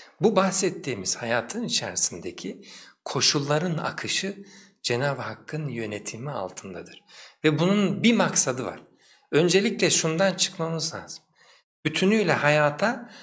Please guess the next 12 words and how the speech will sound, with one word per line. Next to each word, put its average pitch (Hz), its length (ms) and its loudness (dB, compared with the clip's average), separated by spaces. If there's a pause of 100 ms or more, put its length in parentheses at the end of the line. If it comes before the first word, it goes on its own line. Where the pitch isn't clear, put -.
(160)
hayatta 151 680 2
elde 165 400 0
edeceklerimiz 156 1160 2 (1080)
bakışıyla 214 600 4
bakıyoruz 190 460 0
özellikle 151 460 2
gençler 196 600 -2 (360)
ve 160 160 4
dinden 180 440 4
de 180 60 4
öğrenmek 170 500 2
istediklerimizi 147 1080 0